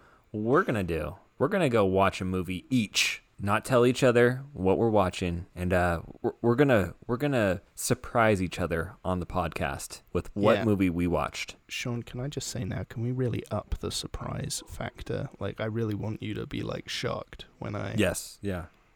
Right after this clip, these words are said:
Speaker 2: So just be really surprised. Is that okay?
Speaker 1: <clears throat> I, Ned, I will be ultra surprised. I'll be kaiju surprised.
Speaker 2: I appreci-, I appreciate that, Sean. So it's gonna be a kaiju surprise up in
Speaker 1: Great.
Speaker 2: this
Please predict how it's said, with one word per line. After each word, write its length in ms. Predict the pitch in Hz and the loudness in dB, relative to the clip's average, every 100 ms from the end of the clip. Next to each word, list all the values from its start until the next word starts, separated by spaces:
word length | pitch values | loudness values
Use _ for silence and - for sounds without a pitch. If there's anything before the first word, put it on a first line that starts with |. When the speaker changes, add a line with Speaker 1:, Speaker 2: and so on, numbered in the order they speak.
| _ | _
Speaker 2:
So 100 | 151 | -4
just 200 | 147 - | -4 -4
be 120 | 135 | -4
really 320 | 117 113 107 | 0 0 0
surprised. 480 | - - - - - | -6 -8 -6 -4 -4
Is 180 | 127 123 | -4 -2
that 160 | 135 123 | -2 -2
okay? 340 | 110 110 123 - _ - - - - - - | -2 -4 -6 -8 _ -20 -20 -20 -20 -20 2
Speaker 1:
<clears throat> 320 | 175 131 - | 4 4 2
I, 180 | 98 104 - | 4 4 4
Ned, 240 | 113 110 | 4 6
I 120 | 107 | 8
will 120 | 104 98 | 6 6
be 260 | 87 82 - | 2 -2 4
ultra 340 | 127 123 - 95 | 8 8 6 2
surprised. 340 | - - 87 | 2 0 2
I'll 160 | 107 127 | 10 10
be 140 | 127 | 10
kaiju 480 | 92 - 107 95 85 | 2 4 4 4 0
surprised. 600 | - - 64 57 - - - _ | -4 -4 -2 -2 -6 -16 -20 _
Speaker 2:
I 140 | 120 117 | 0 2
appreci-, 320 | - 107 - - | 2 2 2 -2
I 100 | 110 | -2
appreciate 460 | 113 - - - - | 0 0 2 0 0
that, 180 | - - | -4 -4
Sean. 300 | 50 50 - | -2 -4 -6
So 340 | - 131 120 - - | -6 -2 -2 -4 -2
it's 180 | 151 - | -2 2
gonna 160 | 175 | 4
be 80 | 160 | 6
a 60 | 143 | 4
kaiju 420 | - 143 127 123 | 2 0 2 0
surprise 720 | - - 117 104 98 95 - - _ _ _ _ | 0 0 2 2 0 -2 -6 -12 _ _ _ _
up 220 | 123 - | -8 -6
in 260 | 113 107 117 | -6 -4 -4
Speaker 1:
Great. 140 | - 101 | -2 -2
Speaker 2:
this 220 | 107 - | -4 -10